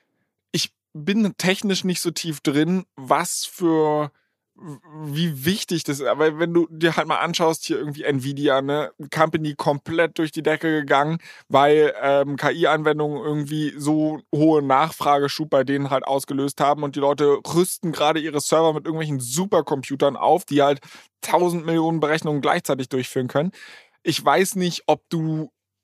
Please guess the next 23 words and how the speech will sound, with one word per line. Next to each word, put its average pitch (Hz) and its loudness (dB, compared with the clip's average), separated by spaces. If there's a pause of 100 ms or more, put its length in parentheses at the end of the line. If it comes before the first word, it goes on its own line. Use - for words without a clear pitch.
(220)
diese 147 -6
Subtasks 135 -2
so 143 2
einfach 139 2
erstellen 143 0
kannst 156 -2
und 139 -6
den 135 -2
gleichen 139 0
Dings, 151 0
weil 131 4
die 135 -6
Leute 139 2
haben 160 2
halt, 147 4
also 120 0
dein 147 4
M 147 -2
eins 156 -2
Notebook 156 -2
in 156 -4
allen 139 2
Ehren, 151 2